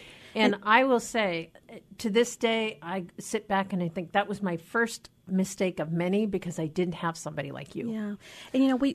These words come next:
Speaker 2: we <clears throat> do what we know how to do or we would have been
Speaker 1: Mm-hmm.
Speaker 2: doing better. So
Speaker 1: Mm-hmm.
Speaker 2: now we're learning how to do better.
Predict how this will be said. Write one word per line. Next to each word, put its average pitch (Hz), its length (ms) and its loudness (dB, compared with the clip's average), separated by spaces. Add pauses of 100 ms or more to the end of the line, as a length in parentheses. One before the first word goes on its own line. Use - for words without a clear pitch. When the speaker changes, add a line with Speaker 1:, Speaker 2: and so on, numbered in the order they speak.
(120)
Speaker 2:
we 254 440 8
<clears throat> 220 180 0
do 247 100 6
what 262 120 2
we 262 120 2
know 226 120 2
how 208 100 0
to 214 80 -2
do 180 140 0
or 180 100 2
we 170 140 0
would 165 160 4
have 165 80 0
been 151 160 0
Speaker 1:
Mm-hmm. 226 280 6
Speaker 2:
doing 254 280 8
better. - 240 2
So 214 320 6
Speaker 1:
Mm-hmm. 185 100 8
Speaker 2:
now 214 220 6
we're 311 160 4
learning 220 320 2
how 208 100 0
to 190 80 -2
do 180 140 -4
better. 170 280 -2